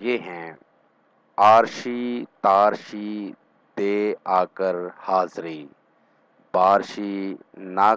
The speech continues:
कर साजिशी दे आकर हाज़री। इन अल्फाज को इक्कीस बार पढ़कर आपने लेट जाना है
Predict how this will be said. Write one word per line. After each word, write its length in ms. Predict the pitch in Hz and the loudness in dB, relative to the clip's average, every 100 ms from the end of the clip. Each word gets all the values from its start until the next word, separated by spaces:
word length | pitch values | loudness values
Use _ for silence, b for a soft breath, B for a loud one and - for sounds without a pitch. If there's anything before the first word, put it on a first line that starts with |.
| - | 0
कर 400 | 95 92 90 90 - _ | -2 0 -2 -6 -14 _
साजिशी 920 | - 95 98 98 - 95 90 87 82 - _ _ _ 104 | -4 0 0 -2 -10 -12 -12 -12 -14 -18 _ _ _ -4
दे 180 | 107 117 | -2 -2
आकर 720 | 95 90 - 90 87 87 85 - _ | -2 -2 -4 -6 -4 -4 -8 -14 _
हाज़री। 560 | 95 95 82 90 76 69 _ _ _ _ _ _ _ _ _ | 0 0 -2 -12 -12 -18 _ _ _ _ _ _ _ _ _
इन 180 | 151 175 - | -6 -6 -6
अल्फाज 520 | 139 123 117 117 123 - | -8 0 4 6 4 0
को 180 | 127 127 120 - | 0 0 0 -4
इक्कीस 440 | - _ 160 - - | -18 _ -10 -10 0
बार 440 | 101 98 98 98 - - | 2 4 2 0 -2 2
पढ़कर 480 | 120 - 95 85 - - 92 | 2 0 -6 -8 -10 -2 4
आपने 420 | 95 - 95 98 95 98 - 95 | 4 2 -8 -8 -8 -10 -12 -18
लेट 460 | 92 101 113 101 | -10 -6 -6 -6
जाना 240 | 90 80 80 | -10 -10 -10
है 300 | 82 78 | -10 -12